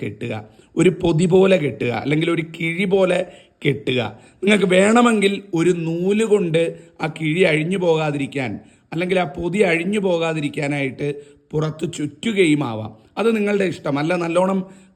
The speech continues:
ടൈറ്റായിട്ട് പൊതിയാൻ പറ്റുമെങ്കിൽ അങ്ങനെ പൊതിയുക. ഇളകി പോകാത്ത രീതിയിൽ വൃത്തിയായിട്ട് പൊതിഞ്ഞ് ചുറ്റി ഭംഗിയായിട്ട്, നൂലൊക്കെ ചുറ്റണമെങ്കിൽ ചുറ്റി ആ പൊതി എടുക്കുക.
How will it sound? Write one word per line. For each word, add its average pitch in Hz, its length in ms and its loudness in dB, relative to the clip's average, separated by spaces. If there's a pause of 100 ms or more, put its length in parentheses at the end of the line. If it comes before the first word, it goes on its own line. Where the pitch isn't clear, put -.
(120)
ടൈറ്റായിട്ട് 175 520 4
പൊതിയാൻ 190 500 2
പറ്റുമെങ്കിൽ 170 460 0
അങ്ങനെ 156 360 -2 (360)
പൊതിയുക. 135 540 -2 (120)
ഇളകി 170 260 0
പോകാത്ത 180 480 -2
രീതിയിൽ 160 360 -2
വൃത്തിയായിട്ട് 156 840 -2 (300)
പൊതിഞ്ഞ് 156 440 -4
ചുറ്റി 156 360 -6
ഭംഗിയായിട്ട്, 143 720 -2
നൂലൊക്കെ 165 320 -4
ചുറ്റണമെങ്കിൽ 160 720 -4 (300)
ചുറ്റി 165 480 -4 (180)
ആ 156 120 2
പൊതി 156 420 -4
എടുക്കുക. 127 540 -2